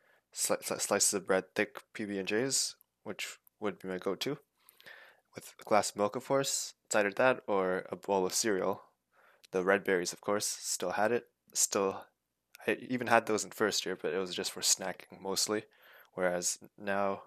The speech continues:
I, in second year of university, I'd had it for regular eating. And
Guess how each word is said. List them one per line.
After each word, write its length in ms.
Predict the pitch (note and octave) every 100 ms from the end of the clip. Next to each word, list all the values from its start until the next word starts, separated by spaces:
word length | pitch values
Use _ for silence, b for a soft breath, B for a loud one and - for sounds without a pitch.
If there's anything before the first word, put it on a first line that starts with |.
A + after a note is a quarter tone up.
| _ _ -
I, 60 | F#2+
in 600 | - _ _ _ _ -
second 300 | A2+ A2 A2+
year 140 | A2+
of 100 | G#2+
university, 480 | A2 A2 A2 A2 G#2+
I'd 160 | F#2+ -
had 180 | F#2+
it 100 | -
for 200 | - G2
regular 320 | F#2+ G2 A2 G#2+
eating. 240 | A#2 A#2+ _ _ _ - _ - B B B B
And 400 | - G2 F#2 F2+